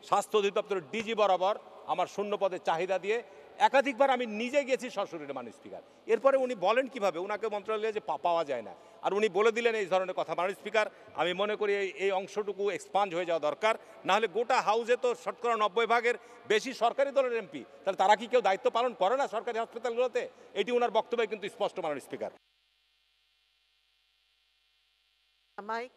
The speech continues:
Speaker 2: দাও।
Speaker 1: মাননীয় স্পিকার, যেহেতু আজকে তো শেষ, মাননীয় স্পিকার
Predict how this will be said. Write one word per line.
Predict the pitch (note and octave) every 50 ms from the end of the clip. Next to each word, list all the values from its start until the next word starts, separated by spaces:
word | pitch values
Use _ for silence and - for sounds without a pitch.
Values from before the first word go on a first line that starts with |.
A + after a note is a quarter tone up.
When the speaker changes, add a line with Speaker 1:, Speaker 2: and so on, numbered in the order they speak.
| _ -
Speaker 2:
দাও। | B3 A3+ F#3 E3+ - - - _ _ _ _ _ -
Speaker 1:
মাননীয় | F#3 G3 G3+ F#3+
স্পিকার, | - G#3+ F#3 E3+ B2+ - - - - - -
যেহেতু | C#3+ F3 F3+ G3+ F3+ - E3+
আজকে | E3+ E3 - G#3
তো | G#3 A3+ G3
শেষ, | - G3 G#3 F3+ - - - - - - - - - - - - - - - -
মাননীয় | - E3+ G3+ A3 F#3+
স্পিকার | - - A3 G3+ E3+ C#3+